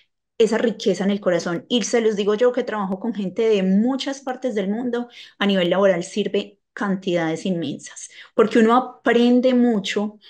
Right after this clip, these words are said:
cómo tratar no solamente el otro, pero cómo hacer negocios, cómo conseguir que esa cultura no sea una barrera, sino,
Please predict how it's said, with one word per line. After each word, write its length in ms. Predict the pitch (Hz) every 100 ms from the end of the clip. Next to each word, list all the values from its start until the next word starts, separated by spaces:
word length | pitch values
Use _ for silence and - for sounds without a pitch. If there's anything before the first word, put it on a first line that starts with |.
| - - _
cómo 560 | - 240 214 220 233 -
tratar 440 | 233 214 196 220 196
no 100 | 185
solamente 540 | - 196 220 220 220
el 100 | 226
otro, 280 | 233 220 226
pero 220 | 214 202 185
cómo 480 | 202 196 202 208 -
hacer 320 | 220 208 180
negocios, 720 | 180 185 220 214 214 214 208
cómo 260 | - 196 190
conseguir 640 | 220 196 - 170 180 180
que 280 | - 208 208 208
esa 220 | 202 208
cultura 360 | 196 190 175
no 140 | 175 208
sea 140 | 220
una 180 | 208 208
barrera, 380 | 190 175 170 185
sino, 400 | 185 196 170